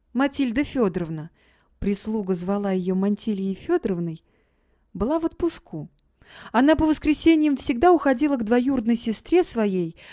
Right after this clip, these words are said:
мадемуазель Дюпере. За мамой заехала тётя Софи и увезла в театр. Перед отъездом мама выдала нам целую тарелку лакомств —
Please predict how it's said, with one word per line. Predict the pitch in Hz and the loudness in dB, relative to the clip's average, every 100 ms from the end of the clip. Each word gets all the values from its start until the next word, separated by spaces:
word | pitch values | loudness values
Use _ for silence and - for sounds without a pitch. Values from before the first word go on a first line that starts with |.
| - | -2
мадемуазель | 214 208 233 233 320 320 - | -2 0 0 0 0 0 -4
Дюпере. | 226 247 247 202 160 - _ _ _ _ _ _ | -8 -4 -2 -4 -6 -12 _ _ _ _ _ _
За | 196 220 | 0 2
мамой | 262 349 285 | 4 4 4
заехала | 220 220 214 214 202 | 2 2 0 0 -2
тётя | 202 208 - 190 | 0 -4 -4 -6
Софи | 190 190 - 349 349 - _ _ _ | -6 -6 -2 -2 -2 -10 _ _ _
и | 220 | -8
увезла | 196 185 185 269 339 - | -4 -4 -2 -2 -4 -6
в | |
театр. | - 196 180 196 - _ _ _ _ _ _ _ _ _ _ _ | -14 -12 -10 -14 -20 _ _ _ _ _ _ _ _ _ _ _
Перед | 214 202 | -4 0
отъездом | 208 - 330 381 202 175 - _ _ _ _ - | -2 0 0 0 -4 -8 -12 _ _ _ _ -2
мама | 202 269 277 262 | 2 4 4 2
выдала | 240 254 226 220 | 2 4 4 4
нам | 226 220 | 0 -2
целую | - - 311 262 202 185 | -6 -2 0 2 2 0
тарелку | - 220 226 208 185 | 0 0 2 0 0
лакомств — | 185 233 370 - 165 - - | -4 -2 -4 -6 -12 -12 -16